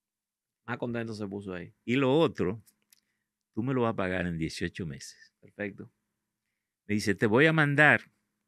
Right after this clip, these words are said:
Speaker 2: el contrato por fax", que era lo que existía en esa
Speaker 1: Sí.
Speaker 2: época, "tú me lo firmas y por ahí mismo tú me lo mandas." Efectivamente.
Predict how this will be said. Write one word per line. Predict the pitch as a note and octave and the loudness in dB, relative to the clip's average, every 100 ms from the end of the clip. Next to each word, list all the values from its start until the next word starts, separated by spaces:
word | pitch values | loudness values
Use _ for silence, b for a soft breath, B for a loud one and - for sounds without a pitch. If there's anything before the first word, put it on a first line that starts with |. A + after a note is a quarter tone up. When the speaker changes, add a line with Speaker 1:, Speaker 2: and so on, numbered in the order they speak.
| _ | _
Speaker 2:
el | D#2+ E2 | -10 -6
contrato | F2 E2 B2 G#2+ G2+ C2+ _ _ _ _ _ _ _ | -6 0 0 2 -4 -10 _ _ _ _ _ _ _
por | - E2+ | -2 -2
fax", | - C3 G#2 - | 2 2 2 -4
que | _ E2+ | _ -6
era | F2+ | -4
lo | E2+ | -4
que | |
existía | E2 E2 - G2+ F2+ | -6 -6 -2 -2 0
en | |
esa | F2 A2+ | -2 2
Speaker 1:
Sí. | C3+ | 2
Speaker 2:
época, | G2 G#2 B2+ b b b _ | 2 -4 -8 b b b _
"tú | - G#2 | -4 2
me | |
lo | C3 | 2
firmas | C#3 F3 E3 D#3 | 4 4 4 0
y | - | -8
por | G#2 F#2+ | 0 2
ahí | |
mismo | G2 G#2+ F2+ | 2 0 -2
tú | A2+ | -2
me | G2 | -2
lo | F2 | -2
mandas." | C2+ B1 - _ _ _ | -4 -10 -18 _ _ _
Efectivamente. | - D3 D3 E2+ - _ | -8 -4 -4 -4 -8 _